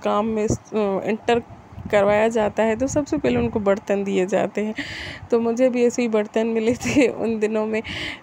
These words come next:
तो तब मैं ऐसे ही voice over करती थी। जब मैं kitchen में जाती थी, तो मैं बर्तन वगैरह wash करती थी, तो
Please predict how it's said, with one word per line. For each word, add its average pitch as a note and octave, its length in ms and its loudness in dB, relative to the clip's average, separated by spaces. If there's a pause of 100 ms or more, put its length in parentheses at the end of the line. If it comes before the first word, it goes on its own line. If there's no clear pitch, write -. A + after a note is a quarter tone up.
(120)
तो G3+ 260 4
तब A#3 320 2
मैं B3+ 160 2
ऐसे A#3 360 2
ही C4+ 60 6
voice A#3 360 0
over G#3 200 0
करती G3 420 -4
थी। G#3 200 -4
जब G#3 240 0
मैं G#3+ 100 0
kitchen A3 300 0
में A3+ 160 0
जाती G#3+ 380 0
थी, A3+ 220 -6
तो F#3+ 460 0
मैं G3 200 -2
बर्तन G3+ 360 0
वगैरह G#3+ 200 2
wash G#3 360 -2
करती B3 400 -2
थी, A#3+ 160 -4
तो A#3+ 160 2